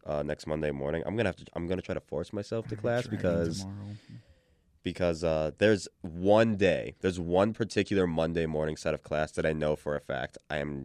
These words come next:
Speaker 1: most likely going to skip 'cause my body's just gonna be like, "Hell no."
Speaker 2: Next week? Not next week?
Speaker 1: It is not next Monday. I'm, no, I'm dragging my body
Speaker 2: Okay.
Speaker 1: through next week 'cause
Speaker 2: What's the one that you need to skip?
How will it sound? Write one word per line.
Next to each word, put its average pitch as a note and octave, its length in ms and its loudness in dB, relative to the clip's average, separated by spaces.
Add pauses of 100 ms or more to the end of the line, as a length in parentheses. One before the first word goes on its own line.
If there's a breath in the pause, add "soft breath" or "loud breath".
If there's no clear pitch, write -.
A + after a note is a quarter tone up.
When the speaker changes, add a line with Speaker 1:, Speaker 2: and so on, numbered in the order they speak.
Speaker 1:
most D2 260 -4
likely C#2+ 300 -4
going C2+ 380 -6 (1300)
to E2+ 100 -10
skip - 380 -8 (600)
'cause D2+ 200 -4
my D#2 160 -2
body's C#2 420 -4
just - 160 -14
gonna D2+ 140 -6
be C#2+ 100 -6
like, B1+ 240 -8
"Hell A#1 220 -6
no." A1+ 300 -10 (260)
Speaker 2:
Next A2 280 -4
week? - 200 -6
Not G#2+ 260 0
next B2 240 -2
week? D3+ 240 -6 (140)
Speaker 1:
It F2 80 0
is E2+ 160 -2
not A#2+ 240 6
next D3 260 8
Monday. F#2+ 320 6
I'm, F#2+ 120 4
no, G2 120 8
I'm A2 120 4
dragging A2+ 480 6
my F#2+ 140 8
body E2 360 4
Speaker 2:
Okay. G#2 220 -2 (320)
Speaker 1:
through F#2 340 2
next D#2 320 0
week C#2 180 -4
'cause F2+ 140 -2
Speaker 2:
What's G#2 180 -2
the A2 60 -2
one G#2+ 160 0
that F#2+ 80 -4
you F#2+ 180 -2
need F#2+ 260 -6
to F#2 60 -10
skip? G#2 340 -10